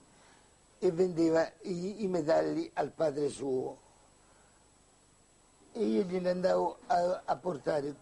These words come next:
con, con un camioncino, avevo, avevo preso già la patente con un camion-,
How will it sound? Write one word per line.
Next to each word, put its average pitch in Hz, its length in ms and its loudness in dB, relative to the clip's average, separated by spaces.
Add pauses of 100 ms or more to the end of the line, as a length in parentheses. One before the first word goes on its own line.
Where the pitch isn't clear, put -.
con, 160 340 -4
con 165 160 -4
un 165 100 -4
camioncino, 165 880 -4
avevo, 160 300 0
avevo 151 180 2
preso 147 340 -4
già 143 160 -2
la 156 100 0
patente 139 800 -2
con 135 120 -10
un 131 80 -10
camion-, 131 300 -8